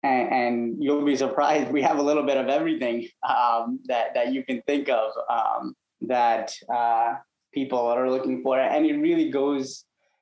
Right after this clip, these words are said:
um, at the approach of trying to have that niche and, and saying, "Okay, you're in a small town. People don't have access to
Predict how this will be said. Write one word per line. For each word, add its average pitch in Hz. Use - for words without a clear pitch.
um, 117
at 127
the -
approach 123
of 120
trying 131
to 127
have 120
that 117
niche 120
and, 107
and 110
saying, 120
"Okay, 110
you're 135
in 135
a 131
small 117
town. 113
People 139
don't 135
have 139
access 113
to 113